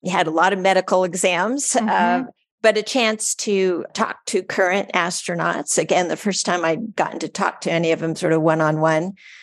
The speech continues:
Speaker 1: Visited a lot of the training facilities, had an interview with the astronaut selection committee, and made me want to be an astronaut even more, but I wasn't selected that year.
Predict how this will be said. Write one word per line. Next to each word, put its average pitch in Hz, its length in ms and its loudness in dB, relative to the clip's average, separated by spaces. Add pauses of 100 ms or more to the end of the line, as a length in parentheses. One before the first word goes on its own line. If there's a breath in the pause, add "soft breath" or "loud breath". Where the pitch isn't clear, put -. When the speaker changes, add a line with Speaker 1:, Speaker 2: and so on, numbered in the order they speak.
(320 loud breath)
Speaker 1:
Visited 185 480 0
a 180 40 4
lot 170 220 4
of 165 80 -2
the 160 80 -2
training 175 440 -2
facilities, 170 920 0
had 165 180 2
an 165 120 -6
interview 165 500 0
with 165 100 0
the 160 60 2
astronaut - 640 -4
selection 165 500 -2
committee, 160 640 0 (600 soft breath)
and 196 600 0 (440)
made 254 240 2
me 226 200 4 (180)
want 196 420 2
to 226 120 0
be 175 180 2
an 165 100 0
astronaut 165 460 -2
even 233 320 0
more, 185 560 2 (300 soft breath)
but 240 260 2
I 196 80 4
wasn't 208 380 2
selected 196 520 0
that - 220 -2
year. 165 400 -2